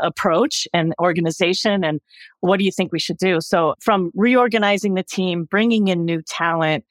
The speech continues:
laying all the foundational work on the demand data took some time. The covid was definitely, had many gifts for us in that time.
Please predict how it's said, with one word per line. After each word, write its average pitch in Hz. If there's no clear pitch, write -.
laying 233
all 233
the 226
foundational 185
work 165
on 165
the 156
demand 170
data 165
took -
some 196
time. 165
The 190
covid 285
was 208
definitely, 180
had 170
many 190
gifts -
for 156
us 147
in 156
that 131
time. 143